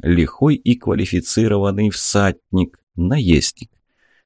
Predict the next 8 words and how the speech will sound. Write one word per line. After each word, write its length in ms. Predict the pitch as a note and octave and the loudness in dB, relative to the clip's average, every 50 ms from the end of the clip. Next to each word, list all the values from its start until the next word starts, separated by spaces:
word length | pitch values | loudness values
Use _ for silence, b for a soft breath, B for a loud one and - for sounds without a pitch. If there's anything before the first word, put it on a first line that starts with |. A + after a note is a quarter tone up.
| _ - | _ -2
Джигитовка 640 | E2 G2+ - - F2 - - C3+ E3+ - - F2+ D#2 | 2 2 4 4 2 2 2 0 0 0 0 -2 -2
всегда 400 | - - F#2 E2+ D#2+ E2+ F#2 F2+ | 0 -2 -2 -2 0 0 0 0
практиковалась 800 | - - F#2 - - - E2+ - - D#2+ F2+ G2+ F#2+ E2 - | 0 -2 -4 -6 -4 -8 -8 -4 -2 -2 0 0 0 0 -2
как 160 | - F2 D#2 D2+ E2+ | -4 -4 -4 -2 -4
боевое 480 | D#2 D2 F#2+ F2+ F2+ F#2 F#2+ F#2+ F2 D#2 | -2 0 0 2 2 2 4 2 2 2
искусство 680 | - F2+ E2+ - - - - B2+ - - - - E2+ | 0 -2 -4 -4 -6 -4 -2 -2 -2 -2 -2 -2 -2
и 180 | - - A#2+ B2 | 0 0 -2 -4
казаками, 760 | - - F2 D2+ C#2+ C#2+ - - - A#2+ C3+ B2 A#2+ A2 G#2 | -2 -2 -2 -2 -2 -4 -6 -4 -2 0 2 4 2 2 2